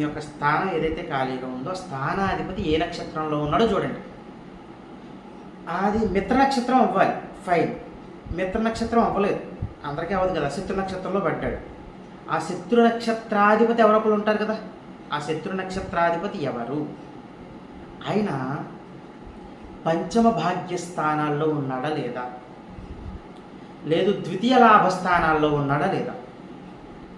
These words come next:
ఆ నక్షత్రాధిపతి పంచమ భాగ్యస్థానాల్లో ఉన్నాడా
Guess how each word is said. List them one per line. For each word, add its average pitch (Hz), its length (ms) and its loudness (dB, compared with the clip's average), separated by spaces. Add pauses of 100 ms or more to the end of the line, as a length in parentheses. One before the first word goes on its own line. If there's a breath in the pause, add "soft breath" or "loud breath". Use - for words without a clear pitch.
(800)
ఆ 127 120 -10
నక్షత్రాధిపతి 156 840 0 (460)
పంచమ 147 320 0 (120)
భాగ్యస్థానాల్లో 170 840 0 (100)
ఉన్నాడా 160 280 0